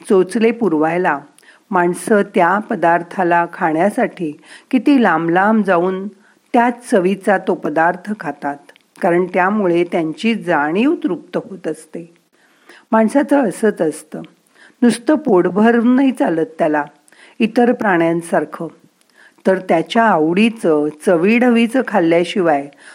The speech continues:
त्याचा हा विज्ञानमय कोश आनंदी आणि परिपूर्ण होत नाही. हा विज्ञानमय कोश आपल्या मनाच्या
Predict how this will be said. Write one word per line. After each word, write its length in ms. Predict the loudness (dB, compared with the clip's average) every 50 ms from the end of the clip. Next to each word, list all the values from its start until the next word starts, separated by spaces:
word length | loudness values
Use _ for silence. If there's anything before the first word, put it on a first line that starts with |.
| -20 _ -2 0
त्याचा 260 | 0 0 2 0 -2
हा 180 | 0 2 0 2
विज्ञानमय 720 | 2 0 -2 -2 -2 -2 0 2 2 2 2 2 2 0 0
कोश 580 | -2 0 0 2 2 2 0 -2 -8 -10 -12 _ _ _ -20 _ _ _ _ -6
आनंदी 640 | -4 -2 0 0 0 2 2 2 2 0 0 -2 -4 -6 -8 -8
आणि 180 | -6 -2 -2 -2
परिपूर्ण 600 | -2 -2 -2 0 0 -2 0 0 0 0 2 2
होत 380 | 0 0 0 -2 -6 -6 -6 -10
नाही. 200 | -10 -10 -10 -12 -16 _ _ _ _ _ _ _ _ _ _ _ _ _ _ _ _ _ _ _ _ _ _ _ _ _ _ _ _ _ _ _ _ _ _ -20 _ _
हा 360 | -6 -4 -4 -4 -2 -2 -4 -4 -4 -8 _ _ _ _ _ _ _ -4
विज्ञानमय 800 | -2 -2 -2 0 0 2 2 4 4 4 4 4 4 4 2 0
कोश 400 | -2 0 0 2 2 2 2 -2 -4 -10 -16 _ _ _ _ _ _ -4
आपल्या 400 | -4 -4 -4 -2 0 2 2 2
मनाच्या 680 | 2 2 2 2 2 2 2 2 0 0 0 0 0